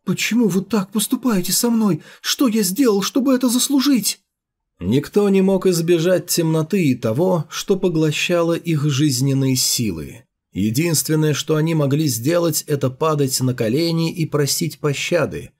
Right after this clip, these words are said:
хотя на это никто не обращал внимания. Но император не бог, не вёл себя так, как остальные. Он всматривался в темноту, пытаясь найти Хан Сеня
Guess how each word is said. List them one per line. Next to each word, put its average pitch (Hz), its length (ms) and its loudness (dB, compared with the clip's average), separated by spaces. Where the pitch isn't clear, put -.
хотя 190 320 0
на 135 160 0
это 165 440 0
никто 185 460 0
не 139 100 0
обращал 113 560 -2
внимания. 92 840 -4
Но 131 160 2
император 135 540 2
не 135 140 2
бог, 135 380 0
не 120 160 0
вёл 160 240 0
себя 151 260 0
так, 151 380 -2
как 143 180 -2
остальные. 147 840 -2
Он 175 180 2
всматривался 175 800 0
в 151 60 -8
темноту, 170 640 -2
пытаясь 180 500 0
найти 170 360 -2
Хан 127 280 -2
Сеня 175 600 0